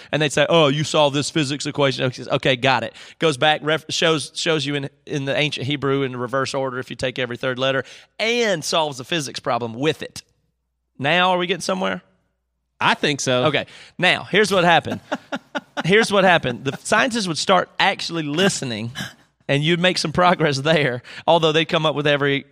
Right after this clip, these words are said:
Speaker 1: way to think of, you know, a, a more naturalistic explanation.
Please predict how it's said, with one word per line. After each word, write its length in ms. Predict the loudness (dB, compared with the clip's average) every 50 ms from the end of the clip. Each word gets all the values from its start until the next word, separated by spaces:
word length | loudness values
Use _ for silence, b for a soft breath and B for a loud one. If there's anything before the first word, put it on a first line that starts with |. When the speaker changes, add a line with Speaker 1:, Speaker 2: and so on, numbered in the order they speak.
| _ _ _ _ -2
Speaker 1:
way 240 | 0 0 2 0 -2
to 160 | -2 -6 -8
think 320 | -4 _ -2 -2 -2 -4
of, 160 | -6 -8 -8 -8
you 120 | -6 -6
know, 180 | -4 -6 -6 -4
a, 160 | -4 -4 -2
a 140 | -2 -2 -2
more 180 | 0 0 0 0
naturalistic 640 | 0 0 0 -2 -2 -4 -4 -4 -4 -6 -6 -6 -6
explanation. 720 | -6 -6 -6 -8 -6 -2 -2 -2 -2 -2 -4 -6 -8